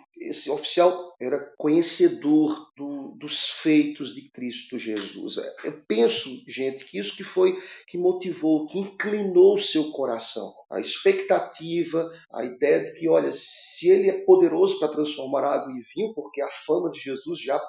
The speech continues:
percorria por causa dos milagres, muitos samaritanos creram em Jesus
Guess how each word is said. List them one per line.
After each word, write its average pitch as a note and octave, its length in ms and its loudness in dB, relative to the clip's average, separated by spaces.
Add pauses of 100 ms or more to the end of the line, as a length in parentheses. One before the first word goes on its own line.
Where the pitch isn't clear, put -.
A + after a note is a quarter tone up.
percorria D3 920 -2 (320)
por - 200 -12
causa C#3+ 400 4 (380)
dos A#2 300 -10
milagres, B2+ 600 -2 (220)
muitos C3 800 0
samaritanos C#3 920 -6
creram D#3+ 380 4
em D3 40 0
Jesus C3+ 800 -6